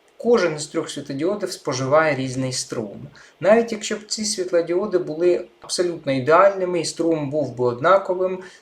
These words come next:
то їх яскравість все одно відрізнялась би через особливості люмінофора. Ви можете поекспериментувати з різними значеннями для вашого нічника. На практиці краще використовувати матовий R G B світлодіод.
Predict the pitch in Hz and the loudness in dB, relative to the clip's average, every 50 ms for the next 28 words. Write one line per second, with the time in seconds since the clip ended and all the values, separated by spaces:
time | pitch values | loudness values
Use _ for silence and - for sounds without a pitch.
0 | _ - 170 208 220 208 - - 170 165 - - 202 202 196 190 185 - - - | _ -2 -2 0 -2 -2 -2 -2 -4 -4 0 4 6 6 6 6 4 2 -2 -2
1 | - 160 156 156 151 160 196 190 165 165 147 143 139 131 120 - 147 160 180 190 | 0 0 0 0 0 -2 -4 -2 -2 -4 -4 -4 -4 -4 0 2 4 4 4 4
2 | 190 175 175 165 160 165 160 - - - 160 165 175 170 165 165 - - - - | 2 -2 -2 -4 -4 -4 -4 -4 -4 -2 -2 0 0 0 0 -2 -4 -8 -14 -20
3 | - - - - - - 139 123 147 170 175 165 156 - - - 135 135 131 139 | -16 -10 -8 -6 -4 -4 -4 -2 -2 0 2 2 0 0 -2 -4 -4 -2 -2 -2
4 | 135 135 131 - - - - - - - - 131 - - _ _ _ _ _ _ | -2 -2 -4 -4 -6 -4 -4 -4 -4 -6 -8 -12 -18 -20 _ _ _ _ _ _
5 | _ _ _ _ _ _ _ _ _ _ _ _ _ _ - 208 233 240 226 - | _ _ _ _ _ _ _ _ _ _ _ _ _ _ 0 2 4 4 2 2
6 | - 190 - 190 180 185 - - 185 180 180 180 185 180 175 185 190 202 208 196 | 0 0 2 2 2 0 0 0 2 2 4 4 2 2 2 6 8 10 10 10
7 | 202 160 139 151 147 156 147 151 156 151 151 143 139 156 165 165 165 - 151 147 | 8 4 -2 -2 -6 -8 -8 -8 -8 -6 -6 -4 0 0 0 0 -2 -4 -6 -6
8 | 147 143 147 143 143 143 139 147 143 143 - 139 127 131 135 135 135 131 - - | -4 -4 -2 0 2 4 6 6 6 4 2 -4 -6 -4 -4 -4 -4 -4 -6 -6
9 | - 139 135 - 165 156 143 135 131 - - _ _ _ _ _ _ _ _ _ | -8 -8 -2 2 4 4 4 2 0 -8 -16 _ _ _ _ _ _ _ _ _
10 | _ _ _ _ - 151 156 - 214 226 220 - - 165 - - - - - 170 | _ _ _ _ -6 0 4 6 6 6 4 2 -2 -4 -4 -6 -4 0 2 2
11 | 175 170 - - 147 143 - - 156 151 151 - - 185 180 175 170 170 165 156 | 2 2 -2 -4 -8 -8 -6 -4 -4 -4 -2 -2 0 2 2 2 2 0 0 0
12 | 160 165 165 151 - 139 127 120 123 123 120 117 - 135 131 131 160 - - - | 2 2 2 2 0 -2 -4 -2 0 -2 -2 -2 -4 -8 -8 -8 -8 -8 -8 -10
13 | 123 - 131 131 120 131 131 117 - - - - | -10 -8 -8 -6 -4 -4 -4 -4 -6 -8 -10 -14